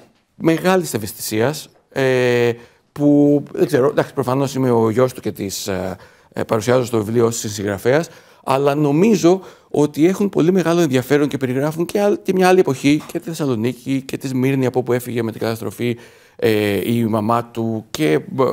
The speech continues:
α, την κατοχή, τον πόλεμο. Ε, και νομίζω ότι έχουν ενδιαφέρον και για ανθρώπους που δεν γνωρίζουν εμένα, δεν γνωρίζαν τον, α, ε, Βαγγέλη, αλλά μεταφέρουν ένα κλίμα μιας εποχής, α, πολύ ενδιαφέρον και με ένα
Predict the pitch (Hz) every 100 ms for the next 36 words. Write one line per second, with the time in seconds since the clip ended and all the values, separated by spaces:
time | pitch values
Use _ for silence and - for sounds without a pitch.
0 | - 85 - - - - 131 123 - 131
1 | 135 117 104 139 135 131 131 - - _
2 | _ - 123 120 120 117 110 104 104 101
3 | - _ - 175 190 202 196 196 190 165
4 | 175 185 185 175 170 185 196 - - _
5 | - 214 214 190 156 139 117 131 160 147
6 | 131 139 151 139 127 117 110 104 98 95
7 | 95 - - - 113 107 107 113 127 143
8 | 160 208 - - - - 160 160 - -
9 | 165 165 156 190 190 190 185 185 180 175
10 | 165 170 165 147 139 170 160 - 160 151
11 | 151 147 143 143 139 _ _ _ - 165
12 | 180 139 113 143 151 156 190